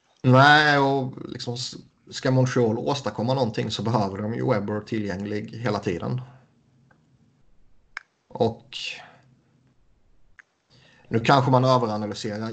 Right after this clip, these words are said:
givetvis, men är det så att han ska, liksom, varje säsong bli borta i en större sjok, så, så blir det ju problematiskt, såklart.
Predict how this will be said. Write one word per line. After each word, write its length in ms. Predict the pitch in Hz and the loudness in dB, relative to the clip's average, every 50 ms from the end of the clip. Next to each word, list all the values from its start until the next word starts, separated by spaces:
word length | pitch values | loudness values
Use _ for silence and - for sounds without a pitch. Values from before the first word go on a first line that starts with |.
| - | -10
givetvis, 720 | - 117 117 123 110 101 95 - - 101 98 104 131 - - | -10 -8 -6 -6 -6 -6 -8 -8 -8 -8 -8 -8 -10 -10 -10
men 140 | 113 120 117 | -8 -6 -4
är 60 | 113 | -4
det 80 | 113 113 | -4 -4
så 300 | - - 123 107 110 117 | -4 -4 -4 -2 -2 -2
att 120 | 120 - | -2 -2
han 200 | - 127 113 110 | -2 -2 -2 -4
ska, 540 | 110 - - 113 110 110 110 110 110 110 110 - - 107 101 95 - - 90 - _ _ _ _ _ _ _ _ _ | -6 -6 -6 -4 -4 -2 -2 -4 -4 -6 -6 -8 -10 -12 -12 -14 -16 -18 -20 -20 _ _ _ _ _ _ _ _ _
liksom, 560 | - - 104 104 - 101 104 104 - - - - - 110 | -14 -12 -10 -8 -8 -8 -8 -8 -10 -12 -12 -12 -8 -2
varje 300 | 107 113 110 110 110 110 | 0 0 2 2 0 0
säsong 560 | 107 - 113 - 113 101 98 101 101 107 110 101 - - - - - - - - | -2 -4 -4 -4 -4 -2 -4 -4 -6 -6 -8 -10 -12 -14 -16 -16 -16 -16 -14 -8
bli 140 | 117 113 110 | -6 -2 -2
borta 380 | 101 110 - - - - 95 104 | -2 -2 -2 -4 -6 -4 -4 -2
i 180 | 113 123 117 | -2 -4 -4
en 80 | 117 113 | -6 -8
större 340 | - - - 104 95 98 98 | -6 -4 -4 -2 -2 -4 -4
sjok, 320 | - 101 95 - - - | -4 -6 -6 -6 -8 -12
så, 500 | - - - 104 107 107 110 113 113 110 110 - _ _ _ _ _ _ _ _ _ _ _ _ _ _ _ _ _ _ _ _ _ _ _ _ _ - - - - _ _ _ _ _ _ _ _ _ _ _ | -10 -6 -4 -4 -2 -2 -4 -4 -6 -8 -10 -14 _ _ _ _ _ _ _ _ _ _ _ _ _ _ _ _ _ _ _ _ _ _ _ _ _ -20 -20 -20 -20 _ _ _ _ _ _ _ _ _ _ _
så 140 | - - 113 | -10 -6 -2
blir 260 | 110 123 143 135 120 | 2 4 6 6 6
det 60 | 110 117 | 6 4
ju 140 | 117 120 | 2 2
problematiskt, 1040 | - - - 131 117 117 113 113 104 95 95 92 - - 127 127 - - - - - | -2 -6 -8 -4 -2 0 0 0 0 -2 -4 -6 -6 -6 -6 -6 -8 -10 -16 -18 -16
såklart. 640 | - - - 127 127 - - - - - _ - | -14 -12 -10 -8 -8 -8 -8 -8 -10 -12 _ -18